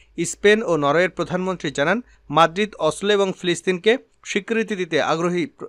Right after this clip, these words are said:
আমরা আজকের বৈঠকে ফিলিস্তিনকে স্বীকৃতি দেওয়ার ব্যাপারে ঐক্যমতে পৌঁছেছি এবং এ বিষয়ে একসঙ্গে এগোনোর সিদ্ধান্ত নিয়েছি।"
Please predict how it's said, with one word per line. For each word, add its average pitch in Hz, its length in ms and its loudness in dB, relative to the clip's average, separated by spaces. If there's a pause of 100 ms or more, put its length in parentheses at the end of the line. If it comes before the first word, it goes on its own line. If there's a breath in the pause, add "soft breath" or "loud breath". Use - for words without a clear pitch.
(240)
আমরা 185 260 6
আজকের 180 400 2
বৈঠকে 196 380 -2
ফিলিস্তিনকে 190 560 -2
স্বীকৃতি 202 480 -4
দেওয়ার 165 300 4
ব্যাপারে 135 440 2
ঐক্যমতে 170 540 -2
পৌঁছেছি 135 560 -4 (180)
এবং 202 380 2
এ 160 80 -4
বিষয়ে 196 400 0 (280)
একসঙ্গে 185 640 2
এগোনোর 165 380 -2
সিদ্ধান্ত 170 460 -8
নিয়েছি।" 127 340 -4